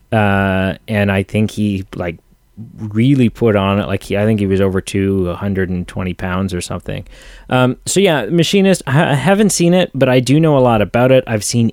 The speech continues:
images of him in it, and it's pretty, pretty gnarly,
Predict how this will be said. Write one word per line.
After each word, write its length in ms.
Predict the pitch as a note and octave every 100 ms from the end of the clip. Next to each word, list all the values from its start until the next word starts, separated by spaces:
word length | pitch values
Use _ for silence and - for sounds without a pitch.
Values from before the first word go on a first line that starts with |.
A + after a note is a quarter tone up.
| -
images 520 | A#2 D3 D3+ F3+ D#3+
of 160 | F3
him 220 | C#3 E3 E3
in 100 | E3
it, 240 | G#3 - -
and 140 | G#2+
it's 160 | G#2+ -
pretty, 760 | - A#2 A2 A#2 A2 G#2 G2+ - - - _ _ _
pretty 240 | - F#3+ A#2
gnarly, 600 | G2 F#2 A2+ D#3 G3